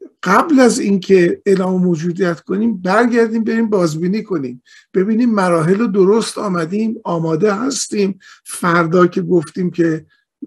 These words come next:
این، اه، ما آلترناتیویم و مردم خواستن که توقعاتشون برآورده بشه،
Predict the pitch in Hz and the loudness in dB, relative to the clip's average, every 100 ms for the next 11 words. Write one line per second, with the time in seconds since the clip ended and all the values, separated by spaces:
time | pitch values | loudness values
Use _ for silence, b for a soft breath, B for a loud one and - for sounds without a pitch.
0 | - 185 180 175 160 156 - 180 160 165 | -2 0 2 0 -2 -2 -4 -2 0 0
1 | 151 180 165 175 170 170 - 170 175 202 | -2 -2 0 0 0 -2 -2 -4 -2 -2
2 | 214 202 185 - 202 170 156 180 175 170 | 0 -2 -4 -4 0 2 2 2 0 -4
3 | - _ _ - 170 - 170 147 175 165 | -16 _ _ -8 -6 -2 -4 -4 -2 0
4 | 151 165 156 165 156 180 196 175 165 160 | 2 0 0 -4 -4 -6 -4 0 2 2
5 | 156 156 160 - 381 427 | -2 -2 -6 -4 -4 -4